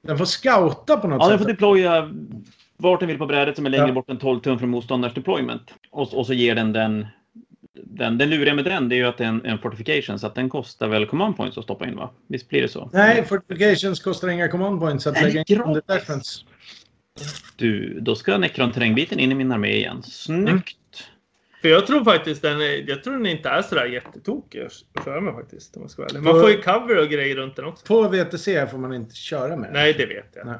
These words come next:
Speaker 3: Det är, det är bara för att de inte orkar med.
Speaker 1: Bygga
Speaker 2: Fick
Speaker 1: om
Speaker 2: man inte
Speaker 1: sina
Speaker 2: göra.
Speaker 1: kartor.
Speaker 3: Nej, de orkar
Speaker 2: Fick
Speaker 3: inte
Speaker 2: man,
Speaker 3: bygga om
Speaker 2: fick man
Speaker 3: sina
Speaker 2: inte spela med den på V T C?
Speaker 1: Nej.
Speaker 3: Nej.
Speaker 1: För att deras kartor är liksom perfekt anpassade för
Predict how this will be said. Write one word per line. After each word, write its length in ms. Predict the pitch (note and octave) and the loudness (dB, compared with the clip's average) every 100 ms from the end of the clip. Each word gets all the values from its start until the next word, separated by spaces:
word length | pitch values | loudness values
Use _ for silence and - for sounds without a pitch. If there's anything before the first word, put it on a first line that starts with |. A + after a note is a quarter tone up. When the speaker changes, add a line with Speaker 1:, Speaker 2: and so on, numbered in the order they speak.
| A#2+ | -10
Speaker 3:
Det 260 | - A#2+ A2+ | -8 -8 -8
är, 240 | G2+ G#2 - _ | -10 -12 -18 _
det 540 | C3+ C3+ B2+ A#2+ A#2 | -14 -8 -6 -6 -8
är 140 | A#2+ B2 | -8 -10
bara 260 | B2 A#2+ | -2 -2
för 180 | A#2 A#2+ | 0 -2
att 100 | A2+ | -4
de 140 | B2 A#2 | -6 -6
inte 200 | A2+ A#2 | -6 -4
orkar 300 | A#2 - A#2 | -4 -4 -2
med. 280 | A2+ A2 A2 - | 0 -2 -4 -8
Speaker 1:
Bygga 280 | C3 C3 A#2+ | 2 4 6
Speaker 2:
Fick 100 | C3 | 6
Speaker 1:
om 40 | B2 | 4
Speaker 2:
man 40 | |
inte 120 | B2 B2 | 2 0
Speaker 1:
sina 120 | B2 | 0
Speaker 2:
göra. 140 | G#2+ | 0
Speaker 1:
kartor. 200 | G#2+ A#2+ - _ | 0 -2 -6 _
Speaker 3:
Nej, 200 | A#2+ A#2 - _ | -10 -10 -12 _
de 180 | - C#3 | -10 -2
orkar 140 | C#3 C3+ | 0 2
Speaker 2:
Fick 100 | C3+ | 0
Speaker 3:
inte 80 | |
Speaker 2:
man, 80 | C3+ | 2
Speaker 3:
bygga 160 | C#3 C3 | 2 2
om 60 | |
Speaker 2:
fick 100 | E3+ | -2
man 60 | - | 0
Speaker 3:
sina 40 | B2+ | -2
Speaker 2:
inte 80 | |
spela 280 | C3+ C#3 G3+ | 0 2 2
med 100 | C#3 | 2
den 80 | A2+ | 0
på 60 | A2+ | -2
V 120 | A2+ | -4
T 60 | - | -4
C? 180 | - - _ _ _ _ - | -12 -12 _ _ _ _ 2
Speaker 1:
Nej. 280 | D3 D3 C#3+ - | 4 4 2 -6
Speaker 3:
Nej. 200 | C3 A#2 C3+ _ _ _ _ _ | -14 -16 -18 _ _ _ _ _
Speaker 1:
För 220 | F#3 F3+ | 4 4
att 300 | E3+ D#3+ D#3 | 6 4 2
deras 420 | D#3 E3+ E3 E3+ - | 2 4 6 4 0
kartor 640 | - F3+ D#3 - F3+ D3+ | 0 2 2 0 0 0
är 200 | D3+ C#3+ | 2 0
liksom 340 | C#3+ B2+ D3 | -2 -6 -8
perfekt 580 | B2 C#3+ C3 E3 - - | -4 -4 -2 -2 -4 -8
anpassade 920 | - D#3 C#3+ A#2+ D3+ - - C3+ B2+ B2 | -6 -4 -2 -2 -2 -2 -2 -2 -2 -4
för 240 | C#3 C#3 | -4 -4